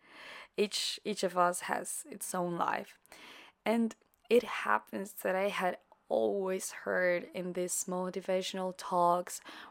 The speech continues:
where they said that life isn't lonely, is a lonely road. But I was against it because, uh, I didn't felt alone. In fact, the, in the year and a half that I've been living in Germany, only twice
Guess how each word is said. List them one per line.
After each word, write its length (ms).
where 140
they 220
said 580
that 180
life 420
isn't 460
lonely, 480
is 140
a 60
lonely 380
road. 380
But 100
I 60
was 300
against 580
it 280
because, 680
uh, 520
I 200
didn't 320
felt 360
alone. 420
In 100
fact, 340
the, 400
in 140
the 80
year 300
and 80
a 40
half 280
that 120
I've 220
been 260
living 280
in 100
Germany, 580
only 360
twice 680